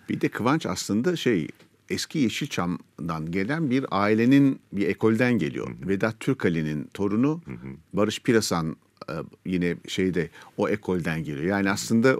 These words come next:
Speaker 1: bağımsız sinemanın, e, göbeğinden gelen bir ticari
Speaker 2: Evet.
Speaker 1: sinema üreticisi.
Speaker 2: Evet, evet. Aynı zamanda radyoculuğu var,
Speaker 1: Hı hı.
Speaker 2: reklamcılığı var.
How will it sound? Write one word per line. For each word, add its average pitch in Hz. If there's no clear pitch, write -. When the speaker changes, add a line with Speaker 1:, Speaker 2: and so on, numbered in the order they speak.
Speaker 1:
bağımsız 117
sinemanın, 127
e, 107
göbeğinden 131
gelen 135
bir 131
ticari 127
Speaker 2:
Evet. 131
Speaker 1:
sinema 90
üreticisi. 82
Speaker 2:
Evet, 71
evet. 82
Aynı 92
zamanda 87
radyoculuğu 82
var, 82
Speaker 1:
Hı 73
hı. -
Speaker 2:
reklamcılığı 82
var. 143